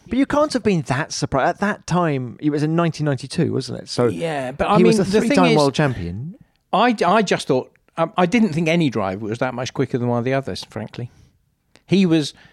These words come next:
Speaker 2: so much faster than Thierry that I didn't believe that anybody was that much faster than any of the others. I, I actually thought, and that probably taught me a lesson that it'd take me years to learn,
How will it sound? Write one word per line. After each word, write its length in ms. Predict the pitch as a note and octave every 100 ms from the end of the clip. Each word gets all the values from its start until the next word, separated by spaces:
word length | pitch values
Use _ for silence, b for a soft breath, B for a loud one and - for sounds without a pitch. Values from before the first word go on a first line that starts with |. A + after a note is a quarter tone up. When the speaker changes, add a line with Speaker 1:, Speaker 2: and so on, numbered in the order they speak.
| b
Speaker 2:
so 420 | - - G#3+ A3
much 300 | F#3 E3 -
faster 400 | - C#3+ - -
than 160 | - A2+
Thierry 440 | - A2+ G2 G#2+ C3
that 180 | C#3
I 100 | C#3
didn't 560 | C3 D3+ C#3 C#3+ - -
believe 440 | C#3 C3+ C#3+ B2+
that 140 | B2+ -
anybody 500 | C#3+ C#3+ A#2+ G2+ E2+
was 160 | F#2+ G2
that 160 | G2 -
much 200 | B2 A2+
faster 320 | A#2 A2 -
than 140 | A2+
any 200 | A#2+ A#2
of 60 | A2
the 120 | C3
others. 220 | B2+ G#2 C3
I, 120 | F#3+
I 200 | E3+ G3+
actually 480 | F#3 E3+ - D#3 C#3
thought, 500 | E3 B2 F2+ - - B B B B _
and 120 | D3+
that 180 | E3+ D#3+
probably 300 | - D3 B2+
taught 260 | A#2 D#3+ C3+
me 80 | A2+
a 60 |
lesson 420 | A#2 C#3+ - G#2 G2
that 180 | A2
it'd 140 | C3 -
take 160 | C3 B2
me 140 | A#2
years 300 | A#2 A#2+ G#2
to 100 | B2+
learn, 520 | A2+ C3+ G2 F2+ B2+